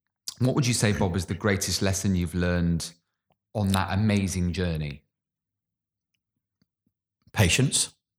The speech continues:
Speaker 2: Um, n-, uh, never give up. I mean, n-, whatever you want, just, you gotta go for it. You know, you can't ever have the if only
Speaker 1: Mm.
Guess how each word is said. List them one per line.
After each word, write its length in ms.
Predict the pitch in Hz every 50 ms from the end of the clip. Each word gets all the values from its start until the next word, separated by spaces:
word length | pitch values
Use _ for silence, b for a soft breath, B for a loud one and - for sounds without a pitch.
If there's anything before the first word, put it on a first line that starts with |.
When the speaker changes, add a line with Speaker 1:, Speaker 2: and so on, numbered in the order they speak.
| _ _ _ _ _ _ _ _ _ _ _ _ _ _ _ _ _ _ _ _ _ _ _ _ _ _ _ _ _ _ _ _ _ - - _ _ -
Speaker 2:
Um, 540 | - 90 85 82 80 78 78 78 76 78 - _ _ _ _ _ _ _ _ _ _ _ _ _ _ _ _ _ _ _ _ _ _ _ _ _ _ _ _ _ - -
n-, 120 | - 98 - -
uh, 220 | 110 107 104 - -
never 380 | 113 107 113 123 123 110 87 85
give 220 | 73 - 73 -
up. 240 | 67 - - - - - - - - _ _ _ _ _ _ _ -
I 60 | 92
mean, 220 | 90 90 90 85 -
n-, 200 | 104 110 110 -
whatever 320 | 110 117 120 131 131 120
you 120 | 113 98 95
want, 360 | 90 80 71 69 - - - - - -
just, 340 | - - 80 - - - -
you 120 | 85 82
gotta 240 | 78 - 80 71 71
go 180 | - 69 69 69
for 180 | - - -
it. 140 | - - - _ _ _ _ _ _ _ _ -
You 140 | - 73
know, 160 | 67 - - - - - _ _ _
you 100 | - 80
can't 340 | - - - 87 76 76 -
ever 440 | 90 87 80 73 71 71 - - - _ _ _ _ _ _ _ _ _ _ _ _ _
have 240 | - - 85 76 -
the 120 | - 78
if 200 | - 90 92 -
only 460 | 82 80 78 76 69 71 69 71 - - _ _ _ _ -
Speaker 1:
Mm. 200 | 82 80 78 78